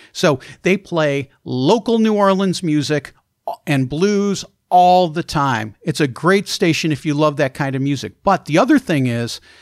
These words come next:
on every even hour, so at twelve o'clock, two o'clock, four o'clock, six o'clock, they do a countdown of all of the things happening in New Orleans that day.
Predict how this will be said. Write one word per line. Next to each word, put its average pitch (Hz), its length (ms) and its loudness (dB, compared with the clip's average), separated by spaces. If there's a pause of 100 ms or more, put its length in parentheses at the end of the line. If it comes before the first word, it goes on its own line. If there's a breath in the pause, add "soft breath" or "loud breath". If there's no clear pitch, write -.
(220 loud breath)
on 143 240 0
every 220 460 0
even 226 400 2
hour, 175 480 2
so 131 280 0
at 123 120 -2
twelve 185 300 0
o'clock, 175 340 0
two 170 160 -2
o'clock, 156 260 0
four 147 200 -2
o'clock, 135 240 -4
six - 220 -10
o'clock, - 260 -4 (460 loud breath)
they 170 340 4
do 156 500 4 (340 soft breath)
a 143 180 2
countdown 170 840 0
of 127 200 -4 (180)
all 208 260 4
of 202 80 -2
the 208 100 0
things 160 400 -2
happening 151 560 0
in 170 320 2
New 180 160 2
Orleans 139 640 0 (180)
that 131 400 -2
day. 117 440 -4